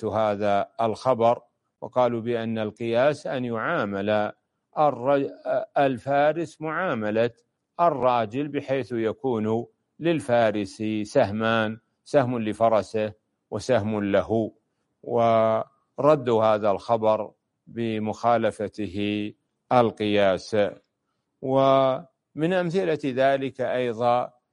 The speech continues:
ما ورد في سنن أبي داود أن النبي صلى الله عليه وسلم نهى أن يسافر بالقرآن أو بالمصحف إلى أرض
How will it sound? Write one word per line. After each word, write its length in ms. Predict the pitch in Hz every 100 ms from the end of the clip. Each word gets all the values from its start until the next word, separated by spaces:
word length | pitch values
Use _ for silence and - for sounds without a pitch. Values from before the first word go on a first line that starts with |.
| _ -
ما 180 | 143 160
ورد 380 | 139 123 113
في 160 | 107 117
سنن 360 | - 143 120 117
أبي 340 | 107 104 113
داود 640 | 113 107 104 127 110 92 - _ _ -
أن 180 | 135 143
النبي 460 | 127 120 117 127 107
صلى 280 | - 123 113
الله 400 | 120 123 117 113
عليه 420 | 110 107 107 104
وسلم 760 | 101 - 131 117 107 107 110 113 _ _ _
نهى 520 | 131 135 127 131 113
أن 100 | 110
يسافر 1120 | 110 104 98 - 127 131 110 - 107 104 113 131 - _ _ _
بالقرآن 1120 | 113 120 120 117 123 113 107 113 104 117 107 101
أو 160 | 98
بالمصحف 720 | 95 101 110 107 - 107 98 _ _ _ -
إلى 220 | 131 117
أرض 800 | 110 123 123 110 98 107 107